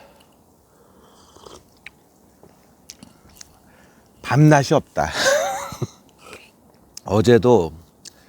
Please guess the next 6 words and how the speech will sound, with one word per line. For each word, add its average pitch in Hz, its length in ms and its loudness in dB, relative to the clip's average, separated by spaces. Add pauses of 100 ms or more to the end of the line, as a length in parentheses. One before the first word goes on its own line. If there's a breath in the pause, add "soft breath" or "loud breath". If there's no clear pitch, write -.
(160 loud breath)
지금 107 180 -6
입사 120 300 0
시즌이라 156 640 -2
그랬잖아요. 98 560 -4 (180)
어. 98 220 -2 (1700 loud breath)
그래도 127 680 0